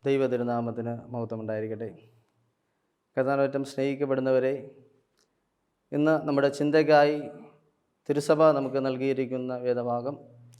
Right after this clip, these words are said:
വിശുദ്ധ യോഹന്നാൻ എഴുതിയ സുവിശേഷം എട്ടാം അധ്യായം ഇരുപത്തൊന്ന് മുതൽ മുപ്പത് വരെയുള്ള തിരുവചനങ്ങളാണ്. ഈ സുവിശേഷ ഭാഗം വായിക്കുമ്പോൾ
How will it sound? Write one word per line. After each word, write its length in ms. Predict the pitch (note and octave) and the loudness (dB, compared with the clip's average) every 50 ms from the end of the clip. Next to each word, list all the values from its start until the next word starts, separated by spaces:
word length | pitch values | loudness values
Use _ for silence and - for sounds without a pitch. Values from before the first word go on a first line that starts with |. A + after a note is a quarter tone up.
| _ _ _ _ _ _ _ _ _ _ _ _ _ _ _ _ _ _ _ _ - - | _ _ _ _ _ _ _ _ _ _ _ _ _ _ _ _ _ _ _ _ -12 -10
വിശുദ്ധ 220 | C#3+ C#3+ - D#3 D#3+ | -8 -4 2 4 8
യോഹന്നാൻ 420 | D#3+ D#3+ D#3+ E3+ E3+ F3 E3+ E3+ | 8 8 8 8 8 8 8 8
എഴുതിയ 360 | E3 D#3 D3+ D3+ D#3 D3+ D3+ | 6 4 4 2 4 2 2
സുവിശേഷം 680 | D3+ D3+ - C3+ C3+ C3 - C#3 C3 - - C#3 C3 - | 2 0 -4 -6 -6 -2 -2 -2 -2 0 -4 -6 -4 -6
എട്ടാം 320 | C3 B2 - C3 C#3+ C#3+ C#3 | -10 -4 -2 0 0 0 0
അധ്യായം 500 | B2+ A#2 B2 B2 B2 A#2+ B2 C3 C#3 - - - - - _ _ _ _ _ _ | -2 -4 -2 -2 0 0 0 0 -2 -4 -8 -16 -20 -20 _ _ _ _ _ _
ഇരുപത്തൊന്ന് 460 | B2+ B2 B2+ C3 C3 C3+ B2+ B2+ C3 | -6 -4 -4 -4 -2 -2 -4 -2 -2
മുതൽ 260 | C3 B2+ A#2+ B2 B2 A#2+ | -2 -2 -2 -2 -4 -4
മുപ്പത് 360 | A2+ A#2 B2 A#2+ C3+ C3+ C#3 | -6 -12 -8 -4 -2 0 2
വരെയുള്ള 500 | C3+ B2+ B2+ B2 A#2+ A#2 A#2 A#2 A#2+ A#2 - | 2 4 2 2 2 0 -2 -4 -4 -4 -6
തിരുവചനങ്ങളാണ്. 640 | A#2 A#2+ A#2+ A#2 A#2 A#2+ A#2 A#2 A2+ G2 D#2+ A#2 - - _ _ _ _ _ _ _ _ _ _ _ _ _ _ _ _ _ _ _ _ _ _ _ _ _ _ _ _ _ _ _ _ _ _ _ _ _ _ _ _ _ _ _ _ _ _ _ _ _ _ _ _ _ _ _ _ _ _ _ _ _ | -2 -2 -2 -2 -2 -4 -4 -4 -4 -6 -8 -10 -16 -20 _ _ _ _ _ _ _ _ _ _ _ _ _ _ _ _ _ _ _ _ _ _ _ _ _ _ _ _ _ _ _ _ _ _ _ _ _ _ _ _ _ _ _ _ _ _ _ _ _ _ _ _ _ _ _ _ _ _ _ _ _
ഈ 80 | D#3 D#3 | 0 0
സുവിശേഷ 440 | D#3 D#3+ D#3+ D#3 F3 F#3 E3+ F3+ F3 | 2 2 0 2 2 2 2 2 2
ഭാഗം 360 | D#3 D#3 D3+ D3 D3+ D3+ C#3 | 6 6 6 6 6 4 4
വായിക്കുമ്പോൾ 560 | C3+ C3+ C#3 C3+ C3 C3+ C3+ B2+ C3+ C3 | 4 4 4 2 0 -4 -2 0 0 0